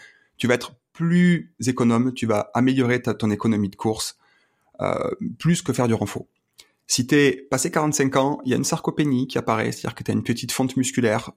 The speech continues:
surtout les fessiers, le solaire, qui vont apparaître avec le temps. Et là, ben, peut-être que rajouter une séance de renfort par semaine, même si t'es débutant, ça va être pertinent parce que cette fonte musculaire, tu ne peux pas lutter contre. C'est juste l'âge, c'est les cheveux gris à l'intérieur des muscles, on va dire, c'est, euh,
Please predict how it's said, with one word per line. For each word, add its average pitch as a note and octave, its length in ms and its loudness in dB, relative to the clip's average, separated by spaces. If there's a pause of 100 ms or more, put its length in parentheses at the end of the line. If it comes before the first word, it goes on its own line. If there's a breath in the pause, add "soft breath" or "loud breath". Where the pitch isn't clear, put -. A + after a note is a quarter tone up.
surtout - 340 -6
les B2+ 80 0
fessiers, B2+ 400 0
le C3 60 0
solaire, A#2 600 0
qui - 140 -10
vont A#2+ 80 0
apparaître C3 380 -4
avec B2+ 200 -4
le B2 80 -2
temps. B2+ 300 -6 (800 loud breath)
Et B2+ 100 6
là, B2 400 2 (320)
ben, - 280 -8
peut-être D3+ 300 -2
que B2+ 240 0
rajouter B2 400 0
une C3 80 2
séance B2+ 220 0
de B2 60 2
renfort A#2 280 0
par A#2+ 140 -2
semaine, A2 360 0
même A#2 220 2
si B2 60 -6
t'es A#2+ 100 -2
débutant, A2+ 400 -2
ça A#2 100 -6
va G#2 60 -4
être G2 80 -6
pertinent G#2+ 460 0
parce G#2+ 180 -4
que A2 100 -2
cette - 200 -4
fonte A2+ 240 -2
musculaire, G2+ 480 -2
tu - 160 -6
ne G#2+ 60 -2
peux - 180 -6
pas G2+ 280 -2
lutter G2+ 280 -10
contre. - 340 -12
C'est - 160 -10
juste G#2+ 380 -8
l'âge, F#2+ 320 -2
c'est - 180 -6
les G2+ 140 -2
cheveux A#2 260 0
gris A#2+ 320 2
à A2 40 2
l'intérieur A2 440 0
des A2+ 100 0
muscles, G#2 300 -2
on F#2+ 60 0
va G2 80 0
dire, G2 240 -2
c'est, G2 200 -2
euh, F#2+ 80 0